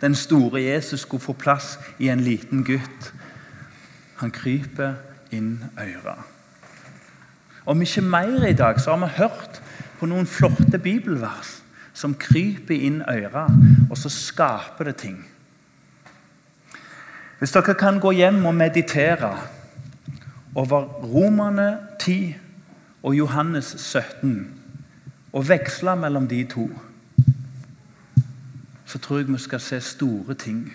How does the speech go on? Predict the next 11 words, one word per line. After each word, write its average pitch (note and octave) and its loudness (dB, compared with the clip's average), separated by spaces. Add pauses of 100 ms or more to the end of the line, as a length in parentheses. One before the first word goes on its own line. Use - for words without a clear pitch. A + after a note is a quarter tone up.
(300)
skje G#2 -10
på - -16
Klepp. - -16 (2500)
I - 0
Johannes F#3 2
sytten E3 -2
så D#3 -8
sier D3 0
Jesus D3 -6
i C#3 -2
sin C#3+ -4